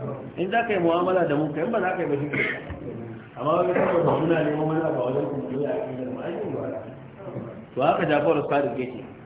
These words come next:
Ya ce duk wata aya da Allah ya saukar a kan munafukai,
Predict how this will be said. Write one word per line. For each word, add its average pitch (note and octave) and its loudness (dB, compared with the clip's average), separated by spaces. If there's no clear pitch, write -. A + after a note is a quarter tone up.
Ya E3 4
ce F3+ 2
duk F#3 6
wata F#3+ 4
aya F3 6
da C#3 -2
Allah D#3+ 6
ya C#3+ 4
saukar D3+ -2
a C3 -6
kan C#3 -2
munafukai, A#2 -4